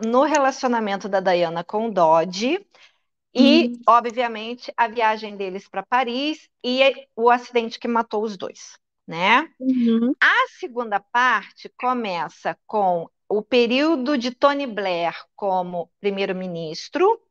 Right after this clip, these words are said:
Speaker 2: Uhum.
Speaker 1: o casamento de Charles e Camila e o namoro e provável, acho que o provável casamento de William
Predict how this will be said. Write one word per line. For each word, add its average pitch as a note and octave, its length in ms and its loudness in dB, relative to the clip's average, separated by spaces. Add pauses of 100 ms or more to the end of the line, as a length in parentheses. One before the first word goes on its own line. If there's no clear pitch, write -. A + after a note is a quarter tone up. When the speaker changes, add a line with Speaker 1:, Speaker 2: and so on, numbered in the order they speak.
(320)
Speaker 2:
Uhum. B3 240 4
Speaker 1:
o A#3 200 6
casamento C4 760 2
de G#3+ 180 -10
Charles F#3+ 680 -2
e G#3+ 100 -8
Camila F3+ 680 2 (240)
e D4+ 380 0
o C#4 100 4
namoro B3+ 840 6
e C4 440 -8 (200)
provável, A3+ 600 4
acho G#3 280 2
que B3 260 -8
o A3 160 -6 (200)
provável G#3+ 440 4
casamento G#3+ 840 -2
de G#3+ 140 -8
William F#3+ 540 -2